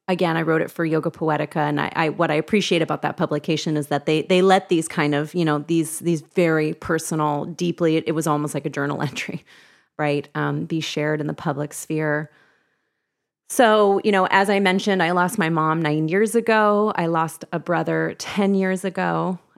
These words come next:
I just recently lost a baby. We had a miscarriage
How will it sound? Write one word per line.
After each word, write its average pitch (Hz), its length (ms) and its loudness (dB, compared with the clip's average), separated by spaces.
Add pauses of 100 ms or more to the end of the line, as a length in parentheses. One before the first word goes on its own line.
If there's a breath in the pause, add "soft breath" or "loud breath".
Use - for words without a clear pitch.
I 170 40 -8
just 170 280 -4
recently 165 680 -4
lost 156 460 -8
a 175 80 -8
baby. 214 520 0
We 185 120 -2
had 156 200 -4
a 151 60 -2
miscarriage 202 880 -4